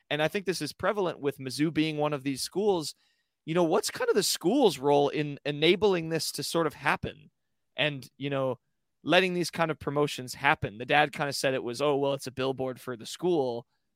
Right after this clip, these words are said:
but it's like, you know, where, where does that, where does that line kind of get drawn where you're like, "Why are you having this ten-year-old that you can't even really recruit, you know, come, come to your school just to essentially do a publicity stunt?" I think it's interesting.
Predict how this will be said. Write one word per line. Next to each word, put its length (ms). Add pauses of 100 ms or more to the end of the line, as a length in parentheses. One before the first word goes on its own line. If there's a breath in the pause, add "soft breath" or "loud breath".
(180)
but 120
it's 160
like, 340 (1000)
you 100
know, 80
where, 220
where 160
does 180
that, 280 (200)
where 160
does 80
that 160
line 380
kind 180
of 60
get 120
drawn 360
where 100
you're 100
like, 160
"Why 200
are 20
you 140
having 260
this 140
ten-year-old 440
that 80
you 120
can't 220
even 180
really 260
recruit, 720 (840)
you 100
know, 100
come, 380 (100)
come 200
to 100
your 60
school 260
just 200
to 80
essentially 380
do 140
a 60
publicity 480
stunt?" 240 (840)
I 60
think 120
it's 120
interesting. 400